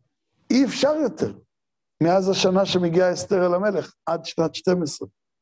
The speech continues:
אי אפשר יותר משש. הוא היה בן שמונה כשהוא נתן את הפקודה, ילד בן שמונה. מי ליווה אותו? אסתר,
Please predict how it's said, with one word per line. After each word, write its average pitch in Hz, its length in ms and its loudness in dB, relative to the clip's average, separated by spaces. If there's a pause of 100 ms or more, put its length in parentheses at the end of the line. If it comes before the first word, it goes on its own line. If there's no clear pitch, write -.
(640)
אי 330 140 6
אפשר 262 200 2
יותר 196 340 -2
משש. - 480 -4 (3250)
הוא 185 160 6
היה 247 100 4
בן 240 180 0
שמונה 294 500 0
כשהוא 262 200 0
נתן 269 340 2
את - 60 -10
הפקודה, 269 400 0 (140)
ילד 320 420 2
בן 294 100 0
שמונה. 349 440 -2 (1400)
מי 269 160 6
ליווה 262 300 2
אותו? 190 440 -4 (2250)
אסתר, 247 400 0